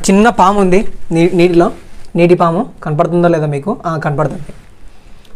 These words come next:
చిన్న నీటి పాము ఉంది అక్కడ. And ఆ పక్కనే, ఆ, మెట్ల ద్వారా సొరంగ మార్గం ఉంది. నిజంగా సినిమాలలో చూపించినారంటే ఊరికినే చూపియరు,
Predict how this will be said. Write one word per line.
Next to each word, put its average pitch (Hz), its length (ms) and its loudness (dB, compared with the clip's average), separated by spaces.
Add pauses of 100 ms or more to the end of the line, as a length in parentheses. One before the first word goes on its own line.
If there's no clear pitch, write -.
(140)
చిన్న 180 280 2
నీటి 170 240 4
పాము 165 180 2
ఉంది 147 140 0
అక్కడ. 139 140 -4 (1400)
And 190 140 4
ఆ - 20 4 (120)
పక్కనే, 262 380 2 (720)
ఆ, 196 40 6 (180)
మెట్ల 196 300 4
ద్వారా 226 240 6 (140)
సొరంగ 214 340 4
మార్గం 160 280 2
ఉంది. 139 160 -2 (2500)
నిజంగా 285 360 4
సినిమాలలో 294 540 4
చూపించినారంటే 262 600 2 (120)
ఊరికినే 247 360 4
చూపియరు, 226 380 4